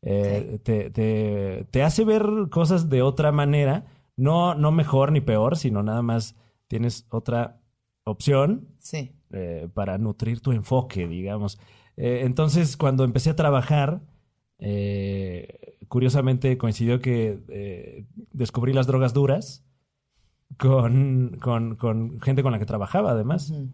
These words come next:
Speaker 1: Y, y, de hecho, yo trabajaba y vivía con un güey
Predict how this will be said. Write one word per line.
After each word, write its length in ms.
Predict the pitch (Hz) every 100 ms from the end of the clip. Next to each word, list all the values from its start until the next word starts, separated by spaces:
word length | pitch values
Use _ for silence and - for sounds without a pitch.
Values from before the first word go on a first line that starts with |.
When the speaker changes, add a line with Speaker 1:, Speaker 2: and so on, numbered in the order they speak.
| -
Speaker 1:
Y, 320 | 101 101 107
y, 40 |
de 80 | 110
hecho, 260 | 127 170 - - 147
yo 200 | 139 190
trabajaba 600 | 214 180 151 185 214 226 151
y 80 |
vivía 320 | 131 127 151 156
con 140 | 156
un 100 | 156
güey 360 | 147 165 240